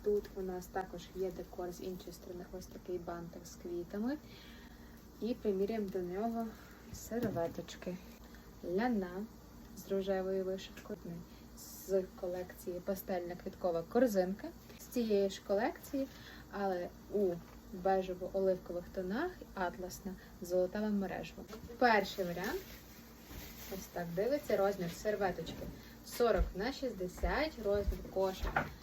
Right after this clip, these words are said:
сорок сантиметрів. Також є на серветочці надпис "Христос Воскрес". Далі у нас прямокутна серветочка. Ось так вона виглядає на кошику сорок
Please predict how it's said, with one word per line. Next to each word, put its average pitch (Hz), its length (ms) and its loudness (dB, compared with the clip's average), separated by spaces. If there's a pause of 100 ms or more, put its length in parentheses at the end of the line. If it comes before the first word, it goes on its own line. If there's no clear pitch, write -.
(240)
сорок 214 500 4
сантиметрів. 233 880 0 (3500)
Також 196 280 -2 (140)
є 202 80 2
на 185 100 0
серветочці 185 560 -4
надпис 185 380 -4
"Христос 190 440 -4
Воскрес". - 600 -6 (760)
Далі 196 260 4 (160)
у 185 100 -4
нас - 340 -6
прямокутна 190 720 -2
серветочка. 180 840 -8 (520)
Ось 190 200 -4
так 190 300 -8
вона 185 200 -4
виглядає 185 540 -4
на 196 140 -4 (120)
кошику 175 460 -6
сорок 175 420 -6